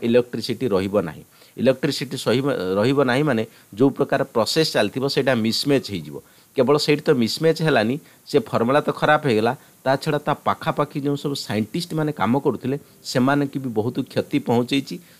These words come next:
ଯେଉଁଟାକି ଆମେ କହିପାରିବା ଇସ୍ରାଏଲର ସିକ୍ରେଟ୍ ଏଜେନ୍ସି କହୁଛନ୍ତି, but ଇରାନ ସେ ପର୍ଯ୍ୟନ୍ତ ମାନି ନାହିଁ।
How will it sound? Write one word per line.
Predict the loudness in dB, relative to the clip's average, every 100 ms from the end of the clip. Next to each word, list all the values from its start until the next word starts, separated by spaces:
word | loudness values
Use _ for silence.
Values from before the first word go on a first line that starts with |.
| _ 0
ଯେଉଁଟାକି | 2 4 2 0 -2
ଆମେ | 0 -2
କହିପାରିବା | -2 0 0 0
ଇସ୍ରାଏଲର | -2 0 2 4 2
ସିକ୍ରେଟ୍ | 0 -6 -2 -2 -2 -4
ଏଜେନ୍ସି | -2 -2 -4
କହୁଛନ୍ତି, | 0 0 2 -2 -4 -10 -12 -4
but | -4 0
ଇରାନ | 2 4 2
ସେ | -2 -8
ପର୍ଯ୍ୟନ୍ତ | -4 -2 -2 -4
ମାନି | -4 -2 -4 -4
ନାହିଁ। | -4 -6